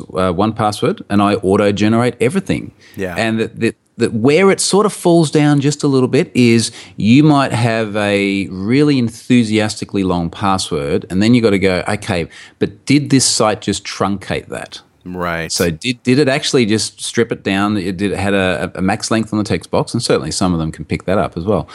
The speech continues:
Speaker 1: Uh, or, or was there some JavaScript that tried to, you know, look at the length of the field and then give me an alert when I get to a certain limit?
Speaker 2: Right.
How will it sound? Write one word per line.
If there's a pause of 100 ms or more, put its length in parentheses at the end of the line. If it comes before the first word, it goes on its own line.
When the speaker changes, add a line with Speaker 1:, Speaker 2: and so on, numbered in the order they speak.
(460)
Speaker 1:
Uh,
or,
or
was
there
some
JavaScript
that
tried
to, (360)
you
know,
look
at
the
length
of
the
field
and
then
give
me
an
alert
when
I
get
to
a
certain
limit? (300)
Speaker 2:
Right.